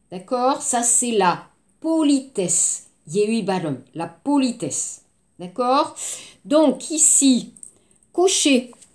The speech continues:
compréhension orale, cocher. D'accord ? Ici, cocher. Ici. Alors, l'homme,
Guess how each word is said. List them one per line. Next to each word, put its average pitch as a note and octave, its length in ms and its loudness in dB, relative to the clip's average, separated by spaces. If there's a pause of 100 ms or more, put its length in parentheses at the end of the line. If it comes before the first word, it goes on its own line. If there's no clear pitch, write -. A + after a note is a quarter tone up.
compréhension C#4+ 1040 -2
orale, B3+ 640 4 (280)
cocher. C#4+ 720 0 (180)
D'accord ? G#3+ 440 -4
Ici, A#3 460 -4
cocher. C4 800 0 (1040)
Ici. C4 580 0 (300)
Alors, G3+ 440 0
l'homme, A3+ 560 6